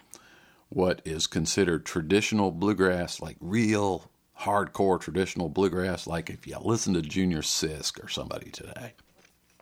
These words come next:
not that all of his songs are super <laughs> traditional, so, but certainly stylistically, that's pretty hardcore traditional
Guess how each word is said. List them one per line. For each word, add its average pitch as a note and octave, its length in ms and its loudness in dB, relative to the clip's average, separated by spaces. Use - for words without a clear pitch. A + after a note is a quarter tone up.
not F2+ 240 0
that D#2+ 120 -4
all D#2+ 180 4
of D2+ 100 -4
his D3 220 2
songs - 340 -8
are - 240 -12
super - 300 -2
<laughs> - 0 -
traditional, - 680 -4
so, - 160 -16
but - 240 -2
certainly F#2+ 600 2
stylistically, A2+ 1120 0
that's C3 240 0
pretty G#2+ 280 4
hardcore F#2 840 4
traditional D#2+ 720 -2